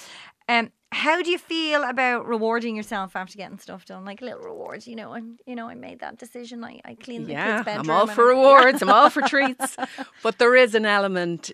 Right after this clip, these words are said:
Speaker 2: Jen, when it comes to, let's say, when, with a lot of our goals, what we're doing is we're creating a habit in order to achieve it. So any fitness goals, any weight loss goals, we have to create habits.
Speaker 1: Yeah.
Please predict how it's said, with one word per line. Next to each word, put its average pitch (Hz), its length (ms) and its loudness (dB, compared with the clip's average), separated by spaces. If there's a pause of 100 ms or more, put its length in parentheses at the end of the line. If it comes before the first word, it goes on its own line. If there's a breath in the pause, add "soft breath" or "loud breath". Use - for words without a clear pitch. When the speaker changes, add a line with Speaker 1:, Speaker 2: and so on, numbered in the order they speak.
(100)
Speaker 2:
Jen, 160 340 -2
when 160 120 -4
it 156 120 -8
comes 170 400 -6
to, 156 320 -2
let's 156 180 -6
say, 160 140 -2
when, 185 220 -6 (280)
with 202 160 -2
a 220 60 4
lot 254 200 6
of 247 100 2
our 190 120 2
goals, 143 600 -2 (120)
what 196 160 -2
we're 190 100 -6
doing 160 240 -4
is 147 140 -10
we're 139 100 -10
creating 147 640 -8 (120)
a 139 60 -8
habit 127 520 -8
in 139 120 -8
order 139 280 -6
to - 140 -16
achieve 123 360 -12
it. - 140 -16 (320 loud breath)
So 170 180 -4
any 240 160 0
fitness 196 560 -4
goals, 165 520 0
any 156 200 -4
weight 160 280 -2
loss 147 220 -6
goals, 147 240 -6
we 170 60 -8
have 190 100 -6
to - 80 -14
create 135 260 -8
habits. 175 520 -6
Speaker 1:
Yeah. 151 260 -16